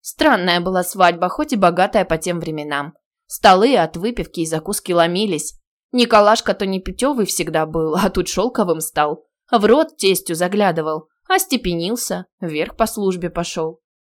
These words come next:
Она шамкала беззубым ртом, забыв надеть лежащую в стакане с водой челюсть. А потом начались одна за другой неприятности. Сестра заболела и умерла. Зять странно погиб.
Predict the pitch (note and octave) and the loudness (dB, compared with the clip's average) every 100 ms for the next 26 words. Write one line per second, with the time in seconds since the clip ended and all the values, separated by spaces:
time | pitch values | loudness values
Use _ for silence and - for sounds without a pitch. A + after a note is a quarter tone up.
0 | _ _ - G3 G3 - G#3 G3 F#3+ F#3 | _ _ -2 0 0 0 -2 0 -2 -2
1 | F#3 F#3+ F#3 F#3 F#3 - A#3+ F3 D#3+ E3 | -2 -4 -2 -4 -4 -4 -2 -2 -2 -2
2 | E3+ - D#3+ E3+ G3+ E3 D#3 E3+ - E3 | -2 -4 -4 -4 -6 -4 -4 -4 -4 -6
3 | D#3 - D#3 F3 E3+ C#3+ E3 D3 D#3 D#3+ | -8 -6 -6 -6 -8 -8 -6 -6 -6 -8
4 | - F#3+ D#3+ C#3 - _ _ _ _ _ | -8 -8 -8 -14 -18 _ _ _ _ _
5 | _ _ - A#3+ B3+ F#4 G#4 D#4+ C4+ A#3+ | _ _ 0 4 4 2 0 -2 -2 -2
6 | D4 A3 F#3 G3 B3+ A#3+ G3+ E3+ G3 A3 | 2 2 2 -2 -2 -2 -2 -4 -4 -4
7 | A#3 G3+ D#3 C3+ C#3+ - - D3 - _ | -4 -4 -4 -4 -10 -14 -12 -12 -12 _
8 | _ _ - A4 - G3+ G3+ G#3 G3+ G#3 | _ _ -4 -4 4 4 4 2 2 2
9 | G3+ G#3 G#3 G3+ G3+ G3+ F#3+ F#3+ _ _ | 0 0 0 0 -2 2 2 2 _ _
10 | _ - E3 D#3+ F3+ F3+ - - G3+ F#3+ | _ -12 -6 2 4 4 -4 0 2 2
11 | F#3+ F#3 F#3+ F#3 G3 F#3+ | -2 -2 -2 -2 -8 -10